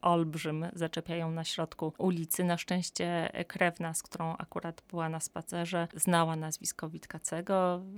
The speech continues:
wiedziała więc, że to artysta, że można umówić się na seans pozowania. No i tak właśnie Gienia, którą później Witkacy nazywał panią Hanką, poszła po raz pierwszy na Bracką dwadzieścia trzy do mieszkania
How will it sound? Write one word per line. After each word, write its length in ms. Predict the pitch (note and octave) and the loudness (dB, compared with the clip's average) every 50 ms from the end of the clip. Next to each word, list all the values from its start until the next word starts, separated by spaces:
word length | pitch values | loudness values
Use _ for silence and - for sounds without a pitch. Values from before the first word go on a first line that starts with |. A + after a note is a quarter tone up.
| - E3 D#3+ - | -8 -8 -8 -6
wiedziała 400 | - D#3+ - E3 D#3+ D#3+ D#3+ D#3+ | -8 -6 -2 -2 0 0 -2 -4
więc, 360 | D#3+ - D#3 D#3 D3+ D3+ - | -4 -4 -4 -4 -4 -6 -6
że 420 | - - - D#3 D3+ D3+ D3+ E3 D#3+ - | -8 -8 -6 -6 -4 -4 -6 -8 -10 -10
to 160 | - D#3 D3 | -8 -6 -4
artysta, 720 | - D3+ - - _ - F3 F3 - - - F#3 E3+ E3 | -4 -6 -6 -8 _ -8 -6 -4 -4 -2 0 0 0 0
że 360 | D#3+ - - D3+ D3+ D3+ D#3 - - | 0 -2 -2 -2 -2 -2 -4 -6 -4
można 400 | - E3+ E3 E3 D#3+ - - E3 | 0 2 2 2 2 0 -2 -4
umówić 460 | - - E3 E3 E3 D#3+ E3 D#3+ - - | -2 -2 -2 -2 -2 -4 -4 -6 -4 -4
się 240 | - - D#3 D3+ | -4 -2 -2 -2
na 420 | D3+ D#3 D3+ D3+ D3+ D3+ D3+ - - | -2 -4 -4 -4 -6 -6 -8 -6 -2
seans 600 | - - - E3+ D#3+ D3+ D#3 D#3 - - - - - | -2 0 0 0 0 0 0 0 0 -2 -2 -2 -4
pozowania. 600 | - F3 D#3+ F3 E3 D#3+ D#3 D#3 D3+ D#3 F3 A#3 - - | -2 0 2 2 2 2 2 0 0 0 0 0 2 2
No 80 | G3+ G3+ | 4 4
i 80 | G#3+ | 4
tak 300 | G#3 - C#4 C4+ C#4 - - | 4 4 4 2 2 2 0
właśnie 580 | G#3+ G#3 - - G#3+ F#3+ F#3 F3+ F3 E3+ - - | 0 2 2 4 4 4 4 4 2 2 0 0
Gienia, 340 | - E3+ D#3 D#3 D#3 D#3+ F3 | 0 0 0 0 -2 -4 -4
którą 460 | - - - - E3 D#3+ D#3+ D#3+ D#3+ | -6 -6 -2 0 0 2 2 0 -2
później 380 | - - F3 E3 - E3+ E3 D#3+ | -4 -6 -8 -6 -4 -4 -4 -4
Witkacy 460 | D#3+ - - - E3+ D#3+ - - E3+ | -6 -10 -6 -4 -2 -2 -2 -2 -4
nazywał 320 | D#3+ D#3 - - D#3+ D#3+ | -4 -4 -4 -2 -4 -4
panią 320 | - - D#3+ D#3+ D#3 D#3 D#3 | -2 -2 -2 -2 0 -2 -2
Hanką, 640 | - - - D#3 D3+ D3 - - D3+ D3+ E3 G3+ G#3 - - | -4 -4 -4 -4 -4 -4 -6 -6 -6 -4 -4 -4 -6 0 2
poszła 320 | - G#3 G#3 - - F#3 | 4 4 4 4 2 0
po 120 | - - E3+ | 2 0 -2
raz 220 | - E3 - - | -4 -4 -8 -10
pierwszy 500 | - - - - - - - - E3+ D#3+ | -10 -10 -10 -10 -10 -10 -8 -6 -4 -2
na 360 | E3 D#3+ E3 E3+ D#3 D#3 D#3 | -2 -2 -2 -4 -4 -4 -4
Bracką 800 | D#3+ - E3 D#3+ D#3 D3 - - - - E3 D#3+ D#3+ E3 E3+ F#3+ G#3 - | -4 -2 0 0 0 0 0 -4 -6 -6 -6 -6 -6 -6 -6 -8 -10 -12
dwadzieścia 540 | - E3 E3 D#3+ - E3+ D#3+ - - E3+ D#3 | -8 -4 -4 -4 -4 -6 -8 -8 -8 -8 -8
trzy 340 | - - - - - D#3+ D#3+ | -8 -8 -8 -6 -6 -6 -6
do 140 | E3+ E3+ E3 | -4 -6 -4
mieszkania 200 | E3 E3 D#3+ | -4 -6 -6